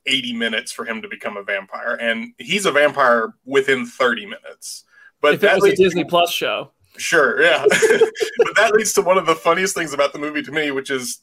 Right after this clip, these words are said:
Speaker 1: they make this whole big deal about have to, they have to go out into international waters because the experiment is illegal, and it's just him and his as-, associate, and then there's four guy-, four or five, six guys on the ship. And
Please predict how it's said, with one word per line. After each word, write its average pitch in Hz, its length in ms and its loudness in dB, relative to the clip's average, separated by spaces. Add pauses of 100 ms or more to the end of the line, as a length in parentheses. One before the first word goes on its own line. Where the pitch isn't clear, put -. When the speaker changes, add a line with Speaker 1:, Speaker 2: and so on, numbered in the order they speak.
(120)
Speaker 1:
they 135 80 -4
make 151 200 -4
this 165 140 -6
whole 160 140 -2
big 151 180 -4
deal 139 140 2
about 127 180 0
have 131 160 0
to, 123 140 -4 (120)
they 127 100 -2
have 147 180 0
to 143 80 -8
go 139 180 4
out 139 100 4
into 127 160 -6
international 127 520 -2
waters 120 420 2
because 120 260 -10
the 123 160 -14 (120)
experiment 123 520 -2
is 117 140 -10
illegal, 120 520 -6 (460)
and 120 280 -2
it's 123 120 -10
just 131 240 -4
him 151 280 2
and 127 140 -2
his 120 380 -4
as-, - 200 -10 (100)
associate, 135 720 -2 (120)
and 131 140 -6
then 135 140 0
there's 131 440 0
four 143 280 2
guy-, 156 200 0
four 147 180 2
or 151 80 0
five, 147 300 2
six - 240 -8
guys 139 240 0
on 131 80 -6
the 120 60 -10
ship. 151 340 0 (760)
And 156 200 -4